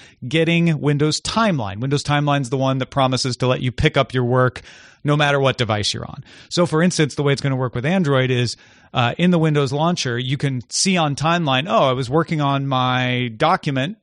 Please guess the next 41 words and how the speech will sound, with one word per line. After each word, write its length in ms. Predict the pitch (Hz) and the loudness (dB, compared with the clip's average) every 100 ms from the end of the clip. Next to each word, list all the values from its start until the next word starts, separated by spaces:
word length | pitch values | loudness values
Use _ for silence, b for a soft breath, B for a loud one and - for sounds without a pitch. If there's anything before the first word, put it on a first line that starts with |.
| _ - | _ -4
uh, 260 | 127 123 | -2 -2
my 140 | 123 135 | 0 0
report 600 | 123 - 208 170 156 - B B B - | -2 -2 2 2 2 -4 B B B 0
on 180 | 139 | 2
my 100 | 131 | 2
Windows 340 | 127 196 208 123 | 2 2 2 0
device." 540 | 131 120 123 143 - b b b - | -2 0 0 0 -4 b b b -2
I 140 | 135 | -2
can 160 | 131 120 | -2 -2
pick 260 | 185 190 | 0 2
up 220 | 170 160 | 2 0
right 200 | 143 170 | 0 0
where 120 | 175 156 | 2 0
I 60 | |
left 240 | 151 143 160 | 0 -2 0
off 240 | 151 143 | -2 0
on 80 | 139 | -2
my 120 | 131 | -2
Android, 540 | 151 190 180 135 143 147 _ - | -2 -2 0 2 0 -2 _ -2
touch 200 | 127 123 | -2 0
a 40 | |
button, 480 | 117 170 180 185 165 - | 0 2 2 2 0 -4
the 80 | 120 | -4
version 300 | 120 123 127 | 0 0 2
of 220 | 127 120 | 2 2
the 100 | 131 | 2
Office 340 | 139 139 135 | 2 2 -2
app 220 | 135 127 123 | 0 -2 -2
launches 340 | 127 120 120 | -2 -2 -2
on 160 | 113 120 | -2 0
Android, 480 | 151 147 139 131 110 - | 2 4 4 2 -2 -4
carry 260 | 139 123 120 | 0 2 2
on 140 | 117 | 0
where 140 | 113 | -2
I 60 | 110 | -2
was. 280 | 104 95 - B B B B B - | -2 -6 -10 B B B B B -4
On 160 | 165 | 0
I 160 | 190 254 | 0 0
O 160 | 233 | 0
S, 400 | 240 285 - - - | 2 0 0 -2 -4
Microsoft's 640 | 165 214 240 - 226 196 | -2 -2 0 0 0 -2